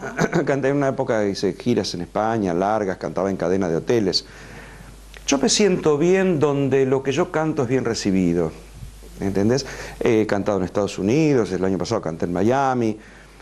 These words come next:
Speaker 2: pero son, no me es difícil porque quienes me contratan saben qué es lo que canto. Entonces, eh, me llevan para un público que medianamente aprecia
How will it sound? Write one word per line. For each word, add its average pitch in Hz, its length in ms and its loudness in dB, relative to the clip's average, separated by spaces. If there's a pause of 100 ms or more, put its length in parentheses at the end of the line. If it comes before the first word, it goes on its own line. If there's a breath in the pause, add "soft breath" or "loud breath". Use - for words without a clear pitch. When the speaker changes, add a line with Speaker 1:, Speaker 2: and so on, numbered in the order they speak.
Speaker 2:
pero 180 140 0
son, 226 380 0 (240)
no 196 180 2
me 214 140 4
es 190 40 4
difícil 185 540 2
porque 139 460 0
quienes 143 320 2
me 139 120 2
contratan 165 600 0
saben 165 580 0 (760)
qué 151 80 4
es 120 80 2
lo 131 100 4
que 117 140 -2
canto. 85 480 -4 (580 loud breath)
Entonces, 175 760 0
eh, 143 240 4 (120)
me 156 160 4
llevan 170 220 2
para 151 140 0
un 151 120 -2
público 156 400 2
que 147 100 2
medianamente 151 760 2
aprecia 127 580 0